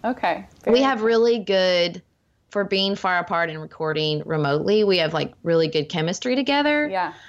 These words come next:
Speaker 2: I think it's because, you know, we, we, through her blog post, we knew enough about where each other was presently to know, like, we aligned on a
Speaker 1: Right.
Speaker 2: lot of things.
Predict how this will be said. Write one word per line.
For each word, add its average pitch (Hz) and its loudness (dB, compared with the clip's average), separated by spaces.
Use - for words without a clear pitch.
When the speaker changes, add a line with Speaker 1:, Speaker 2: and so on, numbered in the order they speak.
Speaker 2:
I 208 -2
think 226 -2
it's 190 -2
because, 180 0
you 220 0
know, 185 0
we, 190 0
we, 208 2
through 294 2
her 277 2
blog 208 0
post, 170 -4
we 196 -6
knew 196 -2
enough 165 -2
about 160 -2
where 165 -4
each 165 -6
other 151 -2
was 151 -2
presently 160 0
to 151 2
know, 143 0
like, 143 -2
we 151 2
aligned 143 0
on 233 0
a 240 2
Speaker 1:
Right. 247 2
Speaker 2:
lot 240 2
of 240 -4
things. 226 -10